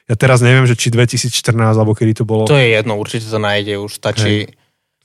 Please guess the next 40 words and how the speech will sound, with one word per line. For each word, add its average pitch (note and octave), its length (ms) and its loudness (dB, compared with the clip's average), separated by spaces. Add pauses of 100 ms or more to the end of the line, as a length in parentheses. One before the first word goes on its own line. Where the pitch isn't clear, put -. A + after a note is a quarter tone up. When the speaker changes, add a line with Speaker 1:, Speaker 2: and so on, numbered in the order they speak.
Speaker 2:
o, G2 580 -8 (280)
Lennox, G#2+ 460 -2
Banská A2 360 -4
Bystrica, A2+ 600 -4
ale G#2+ 260 -8
myslím, A#2 240 -8
že A2+ 100 -6
bolo G#2 220 -6
štrnásť. - 640 -16 (140)
Ale, A2 320 -2
ale G#2+ 160 -6
nie A2+ 120 -2
som G2+ 120 -6
si A2 140 -10
istý. - 180 -18 (800)
Speaker 1:
Takže G2 280 -10
tak. G#2 280 -8 (920)
Dobre, A3 320 6
sme - 200 0
to G#3+ 80 4
celkom A3 240 4
dobre A3 180 4
pokryli G3+ 460 2 (320)
teraz C#3 320 0
toto D3 180 0
Q C3+ 220 2
and C3 80 4
A. C3+ 100 4
Ďakujeme E3+ 540 4
všetkým D#3+ 400 0
vám, D3 180 4
čo D3 140 0
ste - 100 -2
napísali C#3 460 2
otázky. B2 560 0
Viem, D3 240 2
že F3 100 2
boli D#3+ 220 4
aj D#3 100 4
ďalšie, B2 440 2